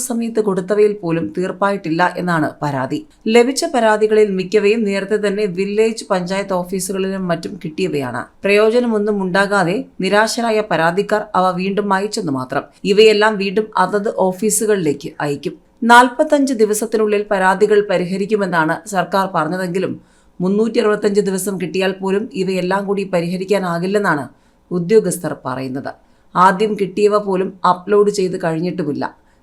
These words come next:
തൃശൂർ ജില്ലയിൽ ലഭിച്ചത് എഴുപതിനായിരത്തോളം പരാതികൾ. ഒന്നിന് പോലും പരിഹാരമായിട്ടില്ല. റേഷൻ കാർഡ് ബി പി എൽ ആക്കാനാണ് അധികവും പരാതികൾ.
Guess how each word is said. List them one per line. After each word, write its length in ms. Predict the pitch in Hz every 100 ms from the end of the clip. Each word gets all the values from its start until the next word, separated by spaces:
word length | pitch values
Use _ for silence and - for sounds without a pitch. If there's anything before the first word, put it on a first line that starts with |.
| -
തൃശൂർ 340 | 190 185 220 202
ജില്ലയിൽ 300 | 202 202 190 - 180
ലഭിച്ചത് 380 | 170 185 190 165 - - 175
എഴുപതിനായിരത്തോളം 920 | 175 165 202 196 185 190 185 175 170 208
പരാതികൾ. 460 | 180 160 156 - - - _ _ -
ഒന്നിന് 340 | 214 233 247 220
പോലും 240 | 208 214 220
പരിഹാരമായിട്ടില്ല. 840 | 185 175 175 175 156 151 151 143 143 - -
റേഷൻ 320 | 220 240 269 277
കാർഡ് 320 | 262 226 208 190
ബി 120 | 214 214
പി 60 | 247 233
എൽ 80 | 196
ആക്കാനാണ് 440 | 190 202 190 190 196 -
അധികവും 380 | 165 175 202 180
പരാതികൾ. 400 | 160 156 156 147